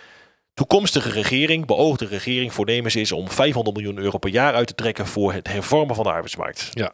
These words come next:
Speaker 1: Hè, en ook voor reïntegratie van werknemers. Nou.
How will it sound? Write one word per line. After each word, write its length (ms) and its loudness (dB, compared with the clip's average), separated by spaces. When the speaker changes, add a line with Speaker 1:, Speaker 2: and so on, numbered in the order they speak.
Speaker 1:
Hè, 180 -2
en 240 -2
ook 100 0
voor 120 2
reïntegratie 640 -2
van 120 -6
werknemers. 680 -4
Nou. 160 0